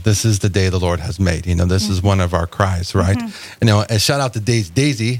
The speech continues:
Speaker 1: is in North Dakota, for those of you who are wondering, 'cause I was wondering. So Daisy's in North Dakota, and apparently, uh, north of Valley City.
Speaker 2: Sounds like a lovely, lovely city, Daisy. You
Speaker 1: It
Speaker 2: know?
Speaker 1: is.
Speaker 2: <laughs> I like it.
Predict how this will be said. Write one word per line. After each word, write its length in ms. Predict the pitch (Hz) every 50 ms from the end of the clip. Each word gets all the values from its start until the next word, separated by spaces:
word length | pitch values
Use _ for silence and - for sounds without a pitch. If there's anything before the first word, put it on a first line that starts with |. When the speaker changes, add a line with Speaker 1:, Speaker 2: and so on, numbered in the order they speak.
| 117 -
Speaker 1:
is 140 | 107 107 101
in 140 | 113 104 110
North 180 | 147 175 165
Dakota, 380 | - 165 - - 123 117 120 117
for 100 | - 120
those 300 | 113 120 117 110 107 120
of 100 | 117 107
you 320 | 110 110 110 113 120 104 - - - _ -
who 80 | - 139
are 80 | 131 123
wondering, 280 | 123 117 123 135 131
'cause 120 | 110 107 117
I 120 | 131 170
was 200 | 151 123 113 98
wondering. 400 | 110 107 104 101 104 110 117 110 - - - - - _
So 100 | - -
Daisy's 380 | 107 135 156 170 143 143 127 131
in 80 | 127
North 180 | 123 123 117 -
Dakota, 600 | - 107 - 117 104 104 101 98 98 98 98 98 -
and 100 | 104 98
apparently, 880 | 95 87 - 85 - 123 131 135 135 - 101 104 101 95 95 98 95 92 - - - - - - - 90
uh, 220 | 90 90 90 87 -
north 360 | - 90 92 98 113 123 -
of 100 | - 87
Valley 280 | 87 92 90 90 85 85
City. 360 | - - 92 80 76 - - - _ -
Speaker 2:
Sounds 180 | - 277 269 269
like 140 | 311 -
a 40 | 269
lovely, 680 | 240 226 220 220 214 208 208 220 226 226 226 220 220 - -
lovely 280 | 233 247 254 226 294 277
city, 460 | 269 - 269 240 - - 233 233 269 277 - 233 214 202
Daisy. 520 | 254 240 233 233 185 208 - - - - -
You 80 | 147
Speaker 1:
It 60 | 143 143
Speaker 2:
know? 100 | 175 170
Speaker 1:
is. 140 | 117 104 -
Speaker 2:
<laughs> 0 |
I 840 | - - - - 185 240 - - - - - 208 165 160 - - 151
like 200 | 117 117 123 -
it. 120 | 123